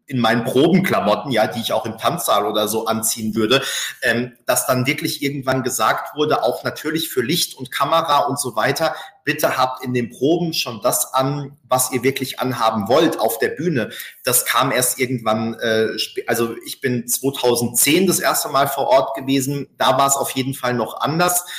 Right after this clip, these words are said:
Äh, ich glaub, dann irgendwann danach, also so zwischen zweitausendelf, zweitausenddreizehn, wahrscheinlich in Schweden zweitausenddreizehn, äh, würde ich jetzt mal tippen. Äh, das kann so die Zeit gewesen sein, wo eben dann gesagt wurde, okay, bitte,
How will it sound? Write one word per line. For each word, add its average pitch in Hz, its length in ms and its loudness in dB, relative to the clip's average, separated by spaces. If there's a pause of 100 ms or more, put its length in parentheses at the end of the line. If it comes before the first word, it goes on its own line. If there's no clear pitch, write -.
(180)
Äh, 131 100 2
ich 127 160 -2
glaub, - 400 -2 (100)
dann 123 160 0
irgendwann 139 460 0
danach, 117 420 2
also 110 220 0
so 110 180 -2
zwischen 127 400 -4
zweitausendelf, 120 720 -2
zweitausenddreizehn, 117 1080 0
wahrscheinlich 135 400 2
in 123 100 -2
Schweden 135 340 4
zweitausenddreizehn, 117 1000 0 (300)
äh, 120 140 0
würde 110 160 0
ich - 80 -6
jetzt - 180 -6
mal 104 120 -2
tippen. 131 380 -4 (360)
Äh, 127 380 2
das - 280 0 (140)
kann 160 200 0
so 165 140 -4
die 135 140 -10
Zeit 151 340 0
gewesen 139 400 -4
sein, 127 300 -2
wo 131 100 0
eben 127 260 -2
dann 117 200 -2
gesagt 120 440 -2
wurde, 120 220 -2
okay, 117 280 -6
bitte, 123 440 -2